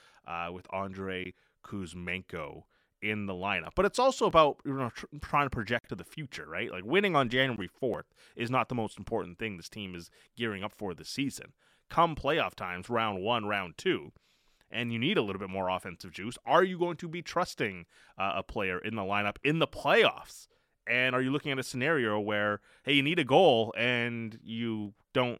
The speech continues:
have enough offensive firepower all of a sudden? The hundred and thirty-five goals, yes, it's true, but they, they've scored a lot this season. No one's gonna deny that. They're facts. The goals have crossed the, the, the puck has crossed the goal line.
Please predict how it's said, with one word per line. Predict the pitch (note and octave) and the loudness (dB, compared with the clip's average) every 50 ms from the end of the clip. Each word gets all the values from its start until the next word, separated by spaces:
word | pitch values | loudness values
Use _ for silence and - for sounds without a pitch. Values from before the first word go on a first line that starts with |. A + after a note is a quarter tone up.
| _ _ - | _ _ -6
have | - C3 A#2+ A2+ A2+ G#2+ | 0 2 4 4 4 4
enough | A2 A2+ A#2+ A2+ G#2+ - _ - | 2 0 -2 -4 -4 -4 _ -2
offensive | G#2 A2 G#2 - A2+ G2 - A2 | -2 0 0 -2 -6 -8 -10 -6
firepower | - G#2+ G#2+ A#2 G#2+ - - F2+ D#2 D2+ - - - _ _ _ _ _ | -2 0 0 0 0 -2 -4 -4 -6 -6 -8 -12 -16 _ _ _ _ _
all | - F#2 G2 F#2 | -2 -2 -2 -2
of | F2 | -2
a | E2 | -6
sudden? | - - - E2 - - - - | -8 -6 -6 -6 -6 -8 -10 -8
The | F#2+ | 0
hundred | A2 D3 F3+ F#3 D#3+ E3+ F3 E3 | 2 2 2 4 4 4 4 4
and | D#3 D3+ C#3 C3+ | 2 -2 -2 0
thirty-five | - D3 C#3+ D3 C#3 - D3 C3+ B2+ B2 | 0 0 0 0 2 6 6 6 6 6
goals, | B2 B2+ C#3 D#3+ G3+ G#3+ - - _ _ - - _ _ _ _ _ _ _ _ _ _ _ - | 4 4 4 4 2 0 -2 -6 _ _ -20 -20 _ _ _ _ _ _ _ _ _ _ _ -12
yes, | G#2 G#2+ B2+ C#3+ D#3 - - | -2 2 4 4 4 4 0
it's | C#3+ - - | -4 -6 -6
true, | - - C3+ D#3+ G3 A3+ | -2 4 6 6 6 6
but | E3+ E3 B2+ - - - A2+ B2 A#2 A2 | 6 4 4 4 0 -4 -6 -6 -6 -4
they, | A2+ A2+ A#2+ C3 | 0 2 2 2
they've | A#2 G2+ B2 B2+ - | 2 2 2 0 0
scored | - - - A2+ C3 D3+ D#3 | -2 -2 2 6 8 8 8
a | C#3+ | 8
lot | D3 D#3 D3+ A#2 | 6 6 4 2
this | B2 A2+ - | -2 -6 -8
season. | - G#2+ F2+ F2 F#2 | -8 -8 -8 -6 -4
No | F#2+ A2 | -2 -2
one's | B2+ C#3 B2+ | 0 0 -2
gonna | A#2 C#3 C3+ | -2 -2 -2
deny | A#2+ A#2+ C3 C3 C#3+ C#3+ C3 A#2 | -2 0 2 4 6 6 4 4
that. | F#2+ F2+ - | 0 -2 -4
They're | - A2 | -6 -6
facts. | - - E3 E3 D3 A#2+ - - - | 0 6 8 8 8 8 6 0 -6
The | - A#2 | -6 -2
goals | A2 A2+ C3 D3 D#3 C3+ | 2 4 4 6 4 4
have | - C3 - - | 0 -4 0 4
crossed | - D3+ D3 C#3+ - - | 6 8 8 8 6 0
the, | - C3 - - - - | -8 -12 -12 -14 -4 0
the, | E3+ D3+ | 2 2
the | D3 - | 2 6
puck | - - G3 F#3 - | 8 8 8 8 6
has | F3 D3 - | 2 -4 0
crossed | - - E3 E3 D#3+ - - | 4 6 6 6 4 2 -2
the | D3+ | -2
goal | B2 A#2+ C3+ D3+ C#3+ A#2+ | 2 4 6 6 4 4
line. | F#2 D#2+ D2+ D2+ | 0 -2 -4 -6